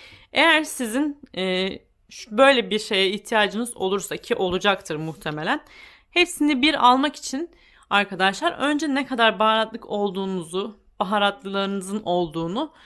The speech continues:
e, bilseniz çok daha iyi olur. Mesela benim şu anda on iki, on üç, on dört tane var ama daha bir iki, iki tane daha falan olması gerekiyor. Yani en az on beş tane, en az on beş tane bence olması gerekiyor. Ve bu hani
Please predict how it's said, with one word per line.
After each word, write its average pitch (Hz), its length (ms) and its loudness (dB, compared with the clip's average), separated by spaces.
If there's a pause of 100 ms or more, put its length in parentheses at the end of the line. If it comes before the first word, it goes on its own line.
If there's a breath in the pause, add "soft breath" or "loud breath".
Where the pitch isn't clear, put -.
(380 soft breath)
e, 185 220 -2 (260)
bilseniz 277 460 -2
çok 233 260 -4
daha 180 220 -4
iyi 156 140 -6
olur. 170 240 -6
Mesela 247 360 -2
benim 277 240 -4
şu - 200 -6
anda 220 520 0 (580 soft breath)
on 285 200 -2
iki, 302 500 -6
on 254 120 -4
üç, 294 220 -8
on 247 280 0
dört 180 220 0
tane 180 280 -2
var 294 140 0
ama 302 260 -2
daha 254 320 -2
bir 262 80 -2
iki, 254 220 -12
iki - 300 -16
tane 208 300 2
daha 254 160 4
falan 220 280 0
olması 165 400 -4
gerekiyor. 170 320 -6
Yani 277 240 0
en 294 120 2
az 294 220 -2
on 247 280 0
beş 185 200 -2
tane, 160 280 -4 (120)
en 269 120 -2
az 185 280 0
on 220 200 -2
beş 190 160 -4
tane 175 320 -4
bence 170 380 -4
olması 185 460 -2
gerekiyor. 156 500 -8 (540 loud breath)
Ve 226 180 2
bu 254 240 -2
hani 190 380 -8